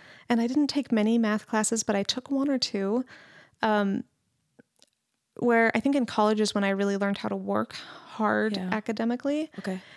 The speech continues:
Speaker 1: And so there was, like, this light inside of
Speaker 2: You
Speaker 1: me
Speaker 2: got
Speaker 1: that
Speaker 2: these,
Speaker 1: was
Speaker 2: like,
Speaker 1: like,
Speaker 2: glimpses of, like, "I'm capable."
Speaker 1: Yeah, yeah,
Speaker 2: Cool.
Speaker 1: like, like, "Oh, like, I can, like, do things. I'm kind of special." But, I mean, everybody, <laughs> I think everybody when they're a kid thinks they're gonna be something special.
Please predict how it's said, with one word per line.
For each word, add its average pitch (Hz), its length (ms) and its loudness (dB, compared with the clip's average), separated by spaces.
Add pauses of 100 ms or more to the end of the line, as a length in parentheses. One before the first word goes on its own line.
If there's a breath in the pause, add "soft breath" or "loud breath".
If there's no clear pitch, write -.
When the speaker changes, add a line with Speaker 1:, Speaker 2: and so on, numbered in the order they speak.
(120)
Speaker 1:
And 254 160 2
so 254 420 4
there 240 120 4
was, 233 200 2
like, 254 160 -2
this - 240 -6
light 214 220 0
inside 226 300 0
of 196 100 -4
Speaker 2:
You 208 40 -4
Speaker 1:
me 202 40 -2
Speaker 2:
got 202 60 0
Speaker 1:
that - 80 0
Speaker 2:
these, 208 160 0
Speaker 1:
was - 0 -
Speaker 2:
like, 185 80 0
Speaker 1:
like, 196 260 0
Speaker 2:
glimpses 175 400 -2
of, 165 140 -2
like, 175 220 -2
"I'm 175 200 0
capable." - 420 0
Speaker 1:
Yeah, 214 540 2
yeah, 277 300 2
Speaker 2:
Cool. 220 80 -2
Speaker 1:
like, 214 320 0 (380)
like, 233 340 -4
"Oh, 370 200 2 (120)
like, 220 120 -2
I 269 80 -4
can, 277 280 -2
like, 220 220 -6
do 240 180 -2
things. 208 340 -4
I'm 208 120 -2
kind 226 180 -4
of 214 60 -6
special." 226 280 -4
But, 240 140 2
I 359 60 4
mean, 370 200 2
everybody, 233 600 2 (420)
<laughs> - 400 -12
I 262 60 -2
think 415 460 -2
everybody 294 360 4
when 247 120 2
they're 208 140 2
a 196 60 0
kid 233 360 -2 (280 loud breath)
thinks 226 220 2
they're 208 100 2
gonna 196 160 0
be 180 160 0
something 196 320 0
special. 190 560 0